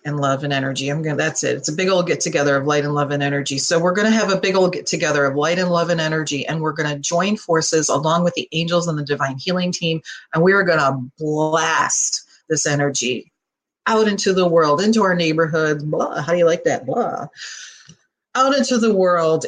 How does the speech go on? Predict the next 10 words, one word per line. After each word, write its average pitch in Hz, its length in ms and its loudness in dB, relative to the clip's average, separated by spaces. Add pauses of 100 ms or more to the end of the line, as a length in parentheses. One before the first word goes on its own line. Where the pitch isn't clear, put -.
and 190 400 0 (500)
we 214 140 2
are 208 120 2
gonna 190 200 0
help 175 240 -2
heal 156 320 0
this 143 180 -2
stupid 175 400 -4
virus 147 520 0
from 135 420 0